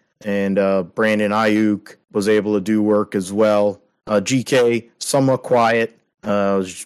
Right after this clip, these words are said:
but I think he's gonna become a bigger part of this offense now with Purdy and at, at the helm. Um, I th-, in general, I don't, the way the offense is and it's, it's run and all that,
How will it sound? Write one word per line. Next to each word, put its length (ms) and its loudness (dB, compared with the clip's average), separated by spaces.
but 360 2
I 140 2
think 300 -2
he's 300 0
gonna 180 0
become 300 -2
a 80 0
bigger 280 -2
part 320 0
of 80 -2
this 220 -4
offense 600 -2
now 240 -2
with 220 -8
Purdy 400 -2
and 200 -8
at, 280 -8
at 140 -6
the 80 -2
helm. 420 0
Um, 400 0
I 140 -2
th-, 280 -10
in 200 2
general, 560 2
I 100 2
don't, 320 2
the 180 2
way 260 4
the 140 2
offense 680 0
is 500 0
and 180 -4
it's, 380 -8
it's 280 -6
run 340 2
and 100 0
all 220 2
that, 340 0